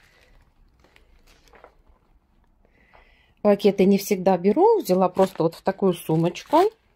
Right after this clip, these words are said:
И щас будем с вами разбирать. Давайте покажу вам свои покупочки с Вайлдберрис. Себе взяла вот такую замечательную трикотажную, прям шелковистая, аж такая, сказала бы я, трикотаж, шелковистая пижамку,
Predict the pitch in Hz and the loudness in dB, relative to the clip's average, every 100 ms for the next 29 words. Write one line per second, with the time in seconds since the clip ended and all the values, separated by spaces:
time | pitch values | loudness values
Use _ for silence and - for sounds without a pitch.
0 | - 214 - 277 220 196 190 - 226 233 | -14 -8 -4 -4 -4 -6 -8 -6 -6 -4
1 | 180 165 170 165 165 - _ - _ _ | -6 -8 -8 -6 -8 -12 _ -20 _ _
2 | _ _ - - - - _ _ _ _ | _ _ -20 -20 -20 -20 _ _ _ _
3 | 170 190 180 175 - - 180 175 170 160 | -4 -2 -2 -4 -10 -4 -4 -4 -6 -6
4 | 160 160 175 - 190 156 - - 165 - | -6 -4 -6 -8 -8 -8 -10 -12 -12 -14
5 | - 196 185 160 160 202 254 - - - | -14 -4 -2 -2 -4 -6 -6 -10 -18 -20
6 | - - _ _ - 185 196 165 170 160 | -20 -20 _ _ -8 -4 -2 -2 -4 -4
7 | 175 - 185 185 170 180 180 185 170 160 | -4 -10 -8 -8 -6 -8 -4 -6 -4 -8
8 | 160 175 180 196 185 165 - 170 160 165 | -6 -6 -4 -4 -4 -4 -6 -12 -12 -16
9 | - - - - _ _ _ - - 190 | -20 -20 -20 -20 _ _ _ -20 -6 -4
10 | 185 185 - 202 - 220 202 - - 165 | -4 -8 -8 -6 -4 -6 -6 -10 -6 -6
11 | 165 - 175 - 165 160 - 170 165 165 | -6 -10 -14 -8 -8 -8 -10 -8 -6 -6
12 | 165 165 165 165 180 175 160 - 175 180 | -6 -6 -6 -8 -8 -8 -8 -10 -8 -8
13 | 175 170 170 190 269 185 165 165 165 220 | -8 -10 -12 -6 -6 -4 -6 -6 -8 -8
14 | 339 | -8